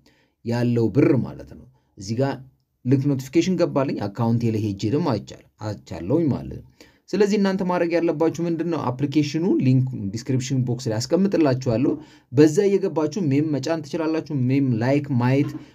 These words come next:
እንዲሁም ደግሞ ለጓደኞቻችሁ ሼር በማድረግ በጣም ብዙ ብር በቀን መስራት ትችላላችሁ። ይህም በሁለት ቀን ነው የተሰራው ማለት ነው። ስለዚህ እናንተም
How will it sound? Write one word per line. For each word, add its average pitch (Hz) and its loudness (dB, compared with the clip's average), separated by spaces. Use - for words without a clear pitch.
እንዲሁም 143 6
ደግሞ 147 0
ለጓደኞቻችሁ 139 0
ሼር 160 2
በማድረግ 101 -2
በጣም 202 2
ብዙ 180 4
ብር 143 4
በቀን 165 2
መስራት 120 0
ትችላላችሁ። 87 -8
ይህም 175 4
በሁለት 156 2
ቀን 135 -2
ነው 98 -10
የተሰራው 110 -2
ማለት 87 -4
ነው። 120 -18
ስለዚህ 202 0
እናንተም 196 2